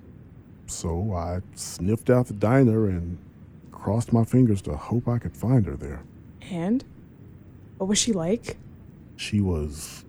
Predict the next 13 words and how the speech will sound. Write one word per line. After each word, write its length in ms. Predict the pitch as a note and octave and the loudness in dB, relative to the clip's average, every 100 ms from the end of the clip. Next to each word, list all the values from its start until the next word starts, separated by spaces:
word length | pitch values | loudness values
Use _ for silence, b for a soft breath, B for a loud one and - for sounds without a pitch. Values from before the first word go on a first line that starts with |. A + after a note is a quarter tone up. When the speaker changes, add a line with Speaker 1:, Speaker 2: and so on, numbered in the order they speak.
| - - - - - - | -20 -20 -20 -20 -20 -8
Speaker 1:
wonderful. 560 | - B2 D#2+ - F2 - - - - - - - - - - - - - | -2 0 -2 -8 -18 -20 -20 -20 -20 -20 -20 -20 -20 -20 -20 -20 -20 -14
A 60 | E2 | -14
true, 680 | - - - G#2+ C3 A#2 F#2+ - - - - - - | -10 -10 -4 0 2 2 -2 -10 -20 -20 -20 -20 -18
kind 600 | - - A2+ A#2+ G#2+ E2+ | -14 -4 0 2 2 -2
soul. 440 | - - G#2 E2 C#2 - - - - | -8 -8 -6 -6 -10 -16 -20 -20 -14
Speaker 2:
Hmm. 140 | G#3 F3 - - b b b - | -10 -10 -14 -20 b b b -14
Speaker 1:
Same 440 | - C3+ D3 D3 | 2 6 8 8
diner 380 | B2+ B2 A2 F2 | 6 4 4 0
for 160 | - D2+ | -6 -14
twenty 380 | - - C3 B2 | -10 0 4 4
years, 540 | G#2+ G#2 D2+ E2+ - - - - - - | 2 -4 -4 -10 -18 -20 -20 -20 -20 -10
every 400 | C3 C3+ C#3 C3 | -4 -2 -2 -6
day, 380 | C3+ A2 F#2+ E2+ | -4 -4 -6 -8